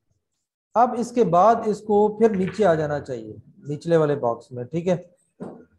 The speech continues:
तो अब इसमें देखें कि इसको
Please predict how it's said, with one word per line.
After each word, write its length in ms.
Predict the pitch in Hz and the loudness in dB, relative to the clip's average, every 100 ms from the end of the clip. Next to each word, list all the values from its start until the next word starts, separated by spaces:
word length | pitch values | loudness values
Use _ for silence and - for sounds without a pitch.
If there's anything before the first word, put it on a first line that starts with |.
| _ | _
तो 60 | 170 | -6
अब 300 | 180 208 202 | 0 2 2
इसमें 320 | 208 214 196 | 0 -2 0
देखें 420 | 175 175 190 190 | -2 -2 -4 -2
कि 480 | 170 165 175 190 185 _ _ _ _ | -2 0 0 -4 -10 _ _ _ _
इसको 800 | 180 180 - 165 165 196 - | -6 -6 -6 -2 0 -2 -6